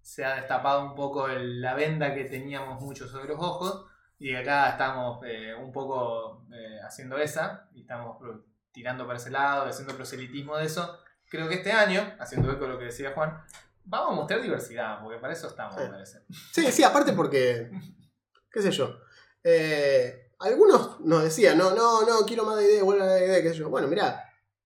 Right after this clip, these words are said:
Speaker 2: eh, nosotros la verdad es que llegamos hasta este punto siendo fieles a lo que pensamos que era lo que había que decir y lo que <laughs> había que hacer, no vamos a cambiar ahora.
Speaker 1: Tal cual.
Speaker 2: Eh,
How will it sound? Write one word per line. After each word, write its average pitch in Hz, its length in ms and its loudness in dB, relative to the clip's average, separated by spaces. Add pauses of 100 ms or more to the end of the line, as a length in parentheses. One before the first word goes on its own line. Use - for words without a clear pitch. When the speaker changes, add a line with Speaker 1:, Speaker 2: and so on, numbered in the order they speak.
Speaker 2:
eh, 139 420 2
nosotros 196 340 4
la 190 60 6
verdad 180 220 6
es 226 100 -2
que 170 420 4 (540)
llegamos 240 460 4
hasta 190 160 4
este 208 180 4
punto 233 600 2 (1120)
siendo 170 560 8
fieles 165 360 6
a 143 140 4
lo 127 180 4
que 123 380 -4 (180)
pensamos 165 560 4
que 170 120 4
era 160 80 6
lo 151 120 4
que 143 60 0
había 143 240 4
que 139 100 2
decir 151 260 0
y 156 60 2
lo 143 120 -2
que - 80 -4
<laughs> - 60 -2
había 185 200 8
que 165 60 4
hacer, 165 360 2
no 160 100 8
vamos 160 260 6
a 135 40 2
cambiar 139 280 2
ahora. 147 300 2 (300)
Speaker 1:
Tal - 120 -20
cual. - 160 -16
Speaker 2:
Eh, 127 720 4